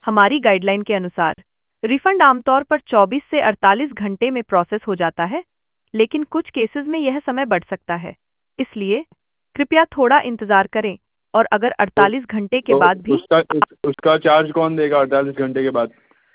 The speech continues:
Speaker 1: अगर अड़तालीस घंटे के बाद भी आपके refund नहीं आता है, तो आपकी बैंक आपको रिफंड की सही स्थिति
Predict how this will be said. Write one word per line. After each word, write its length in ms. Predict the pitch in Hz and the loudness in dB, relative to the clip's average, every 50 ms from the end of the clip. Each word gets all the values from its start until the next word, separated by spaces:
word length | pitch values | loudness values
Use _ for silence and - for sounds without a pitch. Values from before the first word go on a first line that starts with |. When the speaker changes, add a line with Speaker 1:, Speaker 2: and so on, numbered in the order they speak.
| _ _ _ _ _ _ _ _ _ _ _ _ _ _ _ _ _ _ _ _ _ _ _ _ _ _ _ _ _ _ _ _ _ _ _ _ _ _ _ _ _ _ _ - | _ _ _ _ _ _ _ _ _ _ _ _ _ _ _ _ _ _ _ _ _ _ _ _ _ _ _ _ _ _ _ _ _ _ _ _ _ _ _ _ _ _ _ -4
Speaker 1:
अगर 200 | 220 214 233 - | -2 0 0 0
अड़तालीस 520 | - 214 202 - - 214 220 277 349 320 | 2 0 0 2 2 2 4 2 0 -4
घंटे 320 | 262 254 247 240 - 277 | -4 -6 -6 -4 -4 -6
के 120 | 294 - - | -4 -4 -2
बाद 260 | 185 185 180 175 165 | 2 2 2 2 0
भी 240 | 165 196 254 302 - _ _ - - | -6 -8 -8 -8 -10 _ _ 0 2
आपके 300 | 233 247 _ - 370 349 | 2 2 _ 0 -4 -2
refund 340 | 285 233 - 247 285 320 330 | -2 -4 -4 -4 -4 -4 -4
नहीं 200 | 294 226 226 202 | -4 -4 -2 -4
आता 240 | 185 175 - 180 | -4 -4 -4 -6
है, 200 | 170 165 170 151 - _ _ _ _ _ _ _ _ - | -8 -8 -10 -14 -16 _ _ _ _ _ _ _ _ -2
तो 60 | - | -2
आपकी 440 | - - 226 233 247 _ - - 311 | 2 6 6 4 4 _ -2 -6 -4
बैंक 320 | 233 220 214 240 294 294 - _ - - | -2 0 -2 -2 -4 -8 -14 _ 0 2
आपको 300 | 233 277 _ - 370 339 | 2 2 _ -2 -4 -4
रिफंड 340 | 320 254 - - 302 302 | -4 -4 -6 -6 -8 -6
की 100 | - 320 | -6 -8
सही 300 | 285 - 254 226 220 285 | -6 -6 -6 -6 -6 -8
स्थिति 420 | 294 _ - 277 - - 226 180 | -8 _ -12 -12 -10 -10 -12 -14